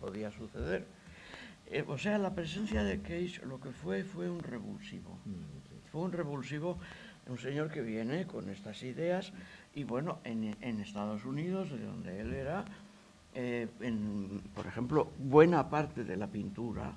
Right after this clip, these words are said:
Speaker 1: sobre todo de cierta pintura última, después del informalismo americano, ¿verdad?, eh, es hija de Cage, ¿verdad? Vamos, directamente. Y bueno, y en Europa todavía hay gente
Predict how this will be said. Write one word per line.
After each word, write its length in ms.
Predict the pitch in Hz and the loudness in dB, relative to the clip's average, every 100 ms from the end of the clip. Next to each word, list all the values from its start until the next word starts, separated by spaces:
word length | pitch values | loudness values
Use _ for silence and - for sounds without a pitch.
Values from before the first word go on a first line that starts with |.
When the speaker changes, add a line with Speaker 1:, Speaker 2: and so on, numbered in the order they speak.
| - - - - | -12 -18 -14 -8
Speaker 1:
sobre 200 | 85 78 | -6 -4
todo 240 | 85 98 | -2 0
de 160 | 104 92 | 2 0
cierta 380 | 98 98 90 104 | -2 -2 -2 -2
pintura 580 | 104 101 139 131 107 - - | -2 0 2 4 4 2 -6
última, 520 | 117 - 107 110 147 - - - - - | -6 -4 0 2 0 -4 -10 -10 -10 -4
después 460 | 107 104 - 110 101 | -4 -2 0 0 2
del 180 | 107 | 0
informalismo 920 | 117 107 117 110 110 117 113 113 117 | 0 2 2 2 0 0 0 0 0
americano, 640 | 117 123 135 175 170 156 175 | 2 2 4 8 10 10 10
¿verdad?, 380 | 123 107 117 - - - - - - - | 8 6 4 2 -4 -8 -10 -10 -12 0
eh, 560 | - 120 117 113 104 107 - - | 6 8 8 8 6 4 -2 -4
es 300 | 123 - - - | -2 0 -4 -4
hija 320 | 135 143 151 101 | 0 2 2 -2
de 100 | 95 | -2
Cage, 480 | 175 160 - - - - - | -2 -2 -4 -8 -14 -14 -12
¿verdad? 300 | 82 - 92 | -10 -8 -4
Vamos, 240 | 110 127 - - 92 117 117 | -2 -2 -4 -10 -8 -8 -6
directamente. 880 | 113 127 113 107 101 104 165 - 85 - - - - - - - - - - - - - - | -4 0 0 -2 -2 0 0 -2 -8 -12 -18 -20 -20 -20 -20 -20 -20 -20 -20 -20 -20 -20 2
Y 160 | 143 139 | 6 8
bueno, 260 | 139 175 156 | 8 6 6
y 100 | 107 | 4
en 140 | 101 | 2
Europa 640 | 104 101 120 127 143 160 | 0 2 2 2 2 0
todavía 520 | 160 120 101 95 117 127 | 2 0 0 0 4 6
hay 120 | 120 | 6
gente 580 | 127 131 131 151 196 | 4 0 2 6 6